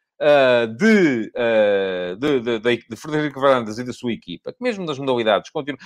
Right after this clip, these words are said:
Enfim, eu este ano, no início da época, vi gente eh, no Twitter, por aí, a desfazer a estratégia que o Sporting estava a seguir, por exemplo, no futebol feminino. "Como é que é possível? Vão despedir a equipa toda,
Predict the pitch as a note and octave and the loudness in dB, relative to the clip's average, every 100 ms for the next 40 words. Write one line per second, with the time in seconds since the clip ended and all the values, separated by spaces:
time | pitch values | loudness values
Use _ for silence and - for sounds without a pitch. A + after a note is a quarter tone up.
0 | - C3 A2+ C3+ D#3 - C3 C3 C3 C3 | -10 -8 0 2 2 2 -2 0 -2 -2
1 | B2 C3 B2 C3 - B2+ A2 B2+ A2+ A2+ | -2 2 4 4 0 -2 0 -4 -2 -2
2 | A2 A2 C3 C3+ - _ _ G#2 G2+ F2+ | -2 -2 -6 -10 -12 _ _ 0 0 2
3 | E2+ E2 D#2+ F#2+ F#2 G#2+ A2+ A#2 B2 A#2+ | -2 -4 -8 -10 -6 -2 -2 0 -4 -4
4 | B2+ E3 - - F#3+ G3 C3+ G3+ A3 G#3 | -2 -2 -2 -4 2 4 4 4 6 4
5 | - G#3 G3 G3 F#3+ F3+ F3+ F#3+ - G3 | 2 0 2 2 2 0 -6 -8 0 0
6 | F#3 F3 F#3 F#3 F3+ G3 F#3+ F#3+ F3 F#3+ | 0 -2 2 2 0 -8 -4 -4 -2 -4
7 | F#3+ G3 F#3 - F#3+ F#3+ G3+ F3+ D3 - | -4 -6 -6 -2 -2 -2 -8 -8 -10 -14
8 | - - - B3 A#3 B3+ B3+ A3+ B3+ B3+ | -20 -20 -2 0 4 2 2 2 4 6
9 | B3 G#3+ A3 G3 - - - A#3 B3 A3 | 4 4 4 2 0 -12 2 4 4 2
10 | - C4 A#3+ B3+ B3 A#3+ A#3+ A#3 B3+ B3 | 0 2 4 6 6 4 0 0 4 6
11 | A#3 A#3 A#3 A3 G#3+ | 8 8 6 2 0